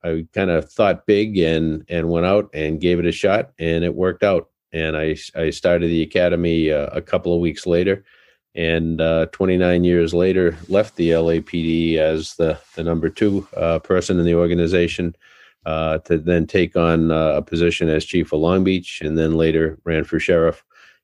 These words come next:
and, uh, and worked in that role for four years. And, and for the last two years now, working as a consultant, uh, on public safety issues on a variety of different, uh,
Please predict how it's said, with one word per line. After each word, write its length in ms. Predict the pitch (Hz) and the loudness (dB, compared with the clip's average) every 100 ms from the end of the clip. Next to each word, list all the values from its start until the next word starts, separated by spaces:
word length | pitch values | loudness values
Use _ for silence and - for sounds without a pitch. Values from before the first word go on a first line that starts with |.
| - | -4
and, 380 | 80 80 78 78 | -2 0 0 0
uh, 300 | 78 78 73 - - | 0 0 -2 -8 -8
and 220 | 80 80 | -4 0
worked 240 | 85 - | 0 2
in 80 | 78 | 2
that 180 | 85 71 | 4 2
role 240 | 85 80 | 2 2
for 160 | - 78 | 0 -8
four 240 | - 80 | -2 0
years. 420 | 76 78 78 71 | 2 2 0 -2
And, 220 | 78 73 71 _ _ 85 | -6 -6 -10 _ _ -4
and 240 | 82 80 _ - - | -4 -6 _ -20 -4
for 100 | 85 | 0
the 120 | 85 | 4
last 260 | 87 87 | 4 0
two 140 | - 120 | 2 2
years 340 | 90 80 76 | 4 2 2
now, 240 | 85 82 80 | 0 2 2
working 480 | 80 78 - 80 | 2 0 0 0
as 160 | 78 76 | 0 -2
a 80 | 78 | -2
consultant, 640 | 76 - 80 78 78 71 - 80 | -4 -2 -2 0 -4 -8 -6 -2
uh, 300 | 76 76 - _ - - | 0 0 -2 _ -20 -8
on 140 | 85 73 | -4 0
public 320 | 92 85 80 | 0 0 0
safety 460 | 87 78 78 78 78 | 0 0 0 0 0
issues 320 | - 78 80 | -2 -2 -2
on 100 | 76 | -2
a 60 | |
variety 500 | 78 80 80 78 78 | 0 0 2 2 2
of 80 | 78 | 0
different, 460 | 73 73 80 71 69 - | 0 -2 -2 -4 -6 -2
uh, 360 | 76 73 73 | 0 2 0